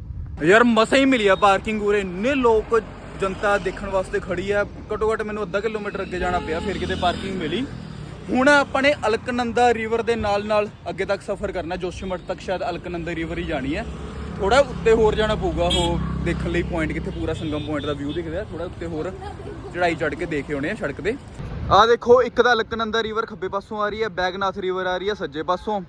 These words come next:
ਤੇ ਇਹ ਆ ਆ ਗਿਆ ਸੰਗਮ ਪੁਆਇੰਟ। ਉਰੇ ਬਣ ਰਹੀ ਹੈ ਜੀ ਗੰਗਾ ਰਿਵਰ। ਆਸ-ਪਾਸ ਬੜੇ ਹਿੰਦੂਆਂ ਦੇ ਮੰਦਿਰ ਵੀ ਬਣੇ ਹੋਏ ਨੇ, ਕਿੱਥੇ ਪਾਠ ਪੂਜਾ ਪੂਰੀ ਚੱਲ ਰਹੀ ਹੈ ਤੇ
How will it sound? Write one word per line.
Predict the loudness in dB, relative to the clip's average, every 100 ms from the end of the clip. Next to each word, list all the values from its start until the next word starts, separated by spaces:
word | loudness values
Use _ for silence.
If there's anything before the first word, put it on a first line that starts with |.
| -10 -2
ਤੇ | -2 -2
ਇਹ | 0
ਆ | 6 8 6
ਆ |
ਗਿਆ | 4
ਸੰਗਮ | -2 -2 -2 -2
ਪੁਆਇੰਟ। | -2 -2 -4 -4
ਉਰੇ | 2 2
ਬਣ | 4 0
ਰਹੀ | 0 -4
ਹੈ |
ਜੀ | -4
ਗੰਗਾ | -4 -2 0 0
ਰਿਵਰ। | -2 -6 -8 -12 -16 -20 -20 -18 2
ਆਸ-ਪਾਸ | 4 6 6 4
ਬੜੇ | 4 6 8 8
ਹਿੰਦੂਆਂ | 6 2 0 0
ਦੇ |
ਮੰਦਿਰ | -2 -2 -2
ਵੀ | 0
ਬਣੇ | 0 0
ਹੋਏ | -2
ਨੇ, | -4
ਕਿੱਥੇ | -6 -2
ਪਾਠ | 0 0
ਪੂਜਾ | 0 -4 -4
ਪੂਰੀ | -2 -4 -4
ਚੱਲ | -4 -2
ਰਹੀ | -2 0
ਹੈ | 0 -2 -18 -20 -20 -20 -20 -12 2
ਤੇ | 4 4